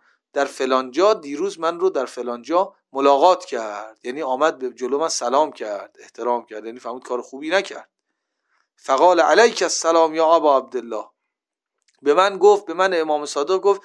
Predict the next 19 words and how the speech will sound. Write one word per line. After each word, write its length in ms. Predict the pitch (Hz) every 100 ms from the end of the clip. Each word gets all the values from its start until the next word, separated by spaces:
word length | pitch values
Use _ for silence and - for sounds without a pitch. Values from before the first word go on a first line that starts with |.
| - -
«سلام 480 | - 196 262 254
بر 160 | 208 180
تو 120 | 175
ای 140 | 170 151
ابا 280 | 139 123
عبدالله.» 360 | 113 - 107 104
آمد 280 | 143 196 196
به 80 | 208
من 100 | 233
سلام 400 | - 240 277 277
کرد، 180 | 196
همین 320 | 202 226 202 156
مقدار. 320 | 131 123 - _ _
حضرت 240 | 127 143 160
فرمود: 220 | 165 170
«ما 420 | 170 226 226 -
احسن 440 | - - - 131 117
ولا 460 | 107 131 185 220
اجمل.» 540 | - 127 - - -